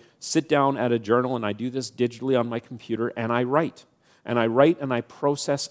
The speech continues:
out my train of thought. And I often find that leads to clarity.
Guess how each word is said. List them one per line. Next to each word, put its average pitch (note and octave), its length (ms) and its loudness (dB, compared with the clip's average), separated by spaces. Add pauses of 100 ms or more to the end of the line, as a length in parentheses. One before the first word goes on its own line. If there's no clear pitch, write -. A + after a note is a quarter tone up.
out A#2 220 2
my A#2 140 -10
train A#2 300 -14
of G#2+ 100 -10
thought. A2 200 -4
And B2+ 100 0
I A2+ 100 2
often E3+ 420 2
find C#3 400 -4
that A#2 280 -2
leads B2+ 460 0 (320)
to - 120 -18
clarity. A2 680 -2